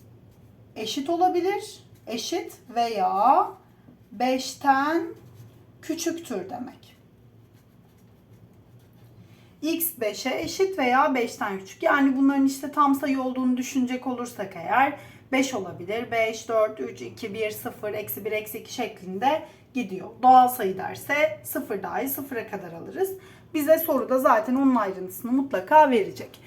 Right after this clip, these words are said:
Şimdi verilen sözel ifadelere eşitsizlik yazmayı görelim. Dörtten büyük sayılar. Şimdi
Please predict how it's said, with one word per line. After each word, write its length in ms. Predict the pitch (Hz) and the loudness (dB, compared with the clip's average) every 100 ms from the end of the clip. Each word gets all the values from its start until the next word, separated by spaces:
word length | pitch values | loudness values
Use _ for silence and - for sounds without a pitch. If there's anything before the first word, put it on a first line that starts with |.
| - - | -20 -14
Şimdi 500 | - 494 403 240 226 - - - - | -2 2 6 4 2 -10 -20 -8 4
verilen 360 | 381 381 392 | 6 10 8
sözel 360 | 381 370 359 359 | 8 4 6 6
ifadelere 680 | 349 320 247 220 269 330 | 8 6 6 2 0 0
eşitsizlik 580 | 311 - 277 - 254 262 | -2 -2 -6 -4 -4 -2
yazmayı 540 | 254 196 185 175 170 170 - | 0 0 -2 -6 -6 -10 -10
görelim. 500 | 190 170 175 277 381 - - - - - 254 | -8 -6 -4 -4 -4 -12 -20 -20 -20 -12 4
Dörtten 640 | 349 381 381 427 427 427 | 6 6 2 0 2 2
büyük 240 | 330 311 | 0 -2
sayılar. 520 | - - 185 185 - - - | -4 -4 -4 -4 -10 -14 -20
Şimdi 560 | - 370 370 359 370 | 0 4 6 6 4